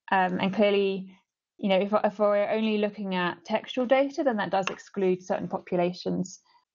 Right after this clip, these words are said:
which is why what was one of the reasons we're looking at, um, interactive voice response, I V R. So that's I think is what, uh, Karen was talking about, something that Farm Radio has been using and exploring, of people can leave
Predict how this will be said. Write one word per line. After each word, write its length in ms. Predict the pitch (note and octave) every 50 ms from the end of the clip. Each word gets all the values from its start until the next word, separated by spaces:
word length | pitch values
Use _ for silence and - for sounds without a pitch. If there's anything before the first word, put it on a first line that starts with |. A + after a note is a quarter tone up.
| _
which 180 | A3 G#3+ G#3 A3
is 120 | G#3 F#3+
why 300 | F#3 G#3+ G3+ G3+ G3+ G3+ G3+
what 260 | F#3+ G#3+ G#3 - - _ _ _ _ _ _ - - -
was 160 | - G#3 F3+ F#3+
one 140 | G#3+ A3
of 60 | G#3+ G3
the 80 | G3+
reasons 500 | F#3+ G3+ G#3 G3+ F#3+ F#3+ F#3+ F#3 F#3 -
we're 180 | F#3+ F#3+ F#3+ F#3
looking 400 | F#3+ F#3+ F#3 - - F#3+ F#3+ F#3
at, 240 | F3+ F3 F3 E3+ - _ _ - - - _ _ _ _ _ _ _ _ _
um, 520 | - F#3 F3+ F3 E3+ E3+ E3+ E3+ E3 E3 - - _ _ - _ _
interactive 500 | G#3+ G#3 F#3+ - G#3+ - G3 F#3+ A3 F#3+
voice 320 | F#3+ G#3+ A3+ A#3 A3+ - -
response, 420 | B3 B3 - - C4 C4+ C4+ -
I 200 | - A3+ A3 A3
V 120 | G#3 A3
R. 180 | A3 A3 A#3+ B3 B3
So 80 | - B3
that's 440 | A#3 A#3 - - - - - _ _ _ _ _ _ _ _ _ _ _ _
I 80 | - A3+
think 240 | A3+ C4+ B3 A#3
is 140 | A#3+ A3+ - - - -
what, 240 | - G#3+ A3 G#3+ - - _
uh, 460 | - G3+ G3 G3 G3 G3 G3 G3 F#3+ F#3+
Karen 260 | F#3+ A3+ A3+ A3+ G#3+
was 140 | G#3 G3+ G3+
talking 340 | - - G#3 G#3 G#3 G#3 G3+
about, 400 | F#3+ F#3 F#3 F3+ F#3 - - -
something 320 | - - - G#3 G#3 G#3
that 120 | G3 F3+ -
Farm 220 | - G#3 G3+ G3
Radio 280 | G3+ G#3 G3 G3+ F#3 F#3
has 140 | F#3+ F#3+ F#3
been 400 | F#3+ F#3 F#3 F3+ F3 F3 F3 - - -
using 400 | F#3+ G3+ G#3 G3+ F#3+ F#3+ F3 F3
and 100 | F3+ F3
exploring, 640 | F3+ - - - - F#3+ F#3 F3 E3+ E3+ F3 F3 -
of 200 | - F3 E3 -
people 200 | - G3 F#3+ G3
can 240 | F#3 F#3+ F#3 F#3 F#3
leave 300 | F#3+ G3 F#3+ F3+ F3+ -